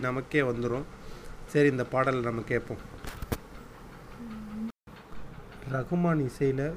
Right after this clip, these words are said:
இருவர் படத்திலிருந்து "நறுமுகையே நறுமுகையே".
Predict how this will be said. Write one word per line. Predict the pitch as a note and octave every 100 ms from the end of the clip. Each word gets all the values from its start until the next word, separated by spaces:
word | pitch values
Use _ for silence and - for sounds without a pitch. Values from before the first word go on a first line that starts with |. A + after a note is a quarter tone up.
| - C3+
இருவர் | C#3 D3+ D3
படத்திலிருந்து | - B2 - B2 B2+ C3 C3 E3 - - - - - - - - - - - - - - - - A2+ A#2
"நறுமுகையே | B2 C3 D3+ D3 D3+ D3 D3
நறுமுகையே". | C3 B2 B2+ A2+ A2+ A#2